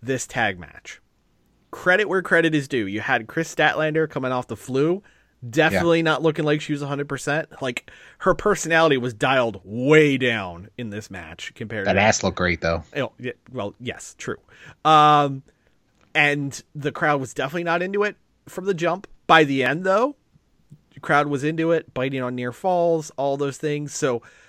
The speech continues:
Speaker 1: you know, credit where credit is due. They were able to win the crowd back, but on a, the whole, this match just did not fire the way I was hoping. And it, it, there was enough there where I was like, "I hope they get to run it back again."
Speaker 2: Yeah.
Speaker 1: But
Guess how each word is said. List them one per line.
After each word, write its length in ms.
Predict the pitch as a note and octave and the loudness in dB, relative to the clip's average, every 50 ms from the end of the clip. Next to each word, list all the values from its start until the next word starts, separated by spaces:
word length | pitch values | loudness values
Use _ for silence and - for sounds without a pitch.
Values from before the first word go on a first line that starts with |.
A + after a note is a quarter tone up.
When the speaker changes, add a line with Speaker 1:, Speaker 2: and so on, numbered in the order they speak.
| _ _ _ | _ _ _
Speaker 1:
you 80 | C#3+ C#3 | -8 -8
know, 180 | A#2+ G#2 F2+ - _ | -8 -8 -10 -12 _
credit 280 | - F3 D#3 E3 E3+ D3 | 2 4 4 4 4 2
where 120 | D#3 D3+ | -2 -2
credit 300 | D3+ F3 D#3 D#3 D3+ C#3+ | 0 2 2 2 2 0
is 120 | C3+ B2 A#2+ | -4 -6 -4
due. 160 | C3+ C3 C#3 | -4 -4 -2
They 100 | C3+ A#2 | -2 -2
were 80 | A2 A#2 | -2 -2
able 180 | B2 C3+ C#3+ C3+ | -2 -4 -4 -6
to 80 | B2 | -6
win 160 | A#2+ B2 B2 | -6 -6 -6
the 80 | B2 B2 | -8 -10
crowd 260 | - - B2+ B2 A#2 A#2 | -6 -4 -4 -4 -2 -2
back, 320 | B2 A#2 B2 C3+ C#3+ - - _ | -2 -2 -2 -2 -4 -6 -12 _
but 260 | - C3 A2+ G#2+ G#2 - _ _ _ _ _ _ _ _ _ _ _ _ _ _ _ _ _ _ _ _ _ - | -8 -6 -6 -6 -8 -12 _ _ _ _ _ _ _ _ _ _ _ _ _ _ _ _ _ _ _ _ _ -4
on 160 | D3+ D#3 C3+ | -2 -2 -2
a, 120 | B2 - - - | -4 -8 -10 -10
the 200 | D3+ C3 D3 C#3 | -6 -2 -2 -2
whole, 540 | B2 - A#2+ C#3+ D3+ D#3 E3+ F#3 G3+ G3+ F#3 | -2 -2 0 4 6 6 6 6 6 4 2
this 300 | D3+ C#3 D3 D3+ D3+ - | 4 4 2 2 2 -2
match 360 | C#3 C3 C3 C3+ C#3 C#3 - - | -6 -6 -4 -2 -4 -4 -6 -8
just 320 | A2 G#2+ B2 A#2+ - - | -10 -10 -10 -10 -8 -8
did 160 | C3 A#2 G#2+ A2+ | -8 -8 -8 -8
not 560 | A2+ A2+ A#2 A#2 A#2 A#2 A#2+ A#2+ A2 - - | -8 -6 -6 -6 -4 -4 -6 -6 -8 -10 -14
fire 560 | - - - - - C3 B2+ C3 C3 B2+ C3 | -18 -18 -12 -2 0 2 2 4 2 2 0
the 120 | B2 B2 A2+ | -2 -2 -4
way 140 | A2+ A#2+ A2+ | -2 -2 -2
I 120 | A2 A2 | -2 -4
was 180 | G#2+ G#2+ G#2+ - | -4 -6 -8 -8
hoping. 500 | A2+ G#2 G2+ - - F2+ D2+ E2+ F2 _ _ | -10 -10 -10 -10 -14 -16 -16 -18 -20 _ _
And 400 | G#2 A2 A2 G#2 G#2+ G#2+ G#2+ - - | -12 -10 -10 -8 -10 -12 -12 -12 -10
it, 220 | A#2+ A#2 - - | -10 -10 -10 -14
it, 80 | - _ _ _ _ - - - | -20 _ _ _ _ -20 -16 -8
there 200 | D3+ D3 F3 E3+ | 2 4 4 4
was 120 | E3 D#3 | 4 2
enough 340 | E3+ D#3 F3 G3 F#3+ - - | 2 2 2 2 2 2 0
there 220 | F3+ F3+ F3+ F3 | 0 2 2 2
where 160 | E3+ D#3+ D3+ | 4 4 4
I 40 | D3 | 4
was 180 | C#3 C3+ A#2+ C3 | 4 2 2 0
like, 200 | B2 A#2+ - - - | -2 -2 -2 0 0
"I 80 | C#3+ C3+ | 0 0
hope 260 | G#2+ G2+ C3+ C3 C#3 | 0 0 -2 -2 0
they 100 | C#3 C3+ | -2 -2
get 140 | - C#3 - | -2 -2 -4
to 60 | C3 | -4
run 200 | A#2 A2+ A#2+ A#2 | -4 -4 -4 -4
it 60 | - | -2
back 260 | - G#2+ G#2+ C3 - E3 | -4 -2 -2 0 0 -2
again." 380 | D#3+ E3+ F3 F#3+ G#3+ C4 D4 - _ _ _ _ _ _ _ _ - | -2 0 0 0 -2 -2 -4 -10 _ _ _ _ _ _ _ _ -2
Speaker 2:
Yeah. 200 | G2+ E2+ D#2+ - | -2 0 0 2
Speaker 1:
But 340 | - D3 C3+ B2+ A#2+ G#2 | 4 4 4 4 2 0